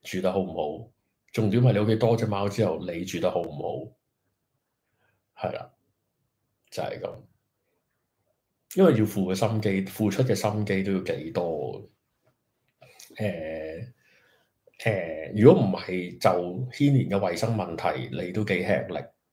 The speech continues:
誒，第二就係衛唔衛-，你，你衛唔衛生都唔關事，另一樣就係貓毛嘅問題。係啦，貓毛對我嚟講係超巨大嘅困擾嚟嘅，係啦。噉你自己考慮。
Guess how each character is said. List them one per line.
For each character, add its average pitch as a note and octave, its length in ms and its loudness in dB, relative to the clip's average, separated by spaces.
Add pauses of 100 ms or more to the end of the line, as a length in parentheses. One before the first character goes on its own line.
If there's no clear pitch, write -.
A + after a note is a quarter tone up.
(640)
誒， F2 680 -2
第 G#2+ 80 6
二 G2 80 4
就 G2 380 6
係 F#2 340 2
衛 G2+ 240 4
唔 F2 80 -6
衛-， F#2+ 480 0
你， A2+ 160 6 (500)
你 A2+ 80 6
衛 G#2 180 4
唔 F#2+ 40 -6
衛 F#2+ 160 2
生 A#2 180 4
都 G#2+ 80 4
唔 F#2 140 -2
關 F#2+ 180 -2
事， F#2+ 160 -4
另 G2+ 160 0
一 A2+ 40 2
樣 A2+ 220 4
就 F#2+ 80 0
係 F2+ 60 0
貓 G#2 240 0
毛 G2+ 140 2
嘅 D#2+ 260 -4
問 C2 80 -8
題。 - 80 -12 (1400)
係 - 140 -6
啦， - 160 -16 (140)
貓 B2+ 260 0
毛 F#2+ 180 0
對 G2 140 0
我 F2+ 180 0
嚟 - 40 -2
講 F#2+ 220 -2
係 - 60 -4
超 A2 600 0
巨 F2 60 -8
大 E2+ 200 0
嘅 E2 100 -4
困 F2+ 200 0
擾 E2+ 180 -10
嚟 F2+ 160 -4
嘅， E2 160 -10 (320)
係 D#2 100 -10
啦。 - 160 -14 (680)
噉 A2 160 -6
你 G#2 60 2
自 F#2 100 -4
己 F2+ 60 0
考 F2 280 -2
慮。 F2 220 -8